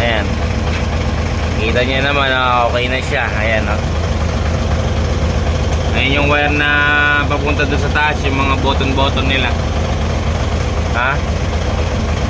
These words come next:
Ayan, oh. <laughs> Kasi sila nagputol-putol na s-,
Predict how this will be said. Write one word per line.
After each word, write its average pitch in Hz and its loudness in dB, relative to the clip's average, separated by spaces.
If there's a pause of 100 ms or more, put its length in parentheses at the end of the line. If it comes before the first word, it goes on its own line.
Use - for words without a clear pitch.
(3750)
Ayan, 123 2
oh. - 0 (380)
<laughs> - -2
Kasi 139 0
sila 175 2
nagputol-putol 175 0
na 175 0
s-, - -4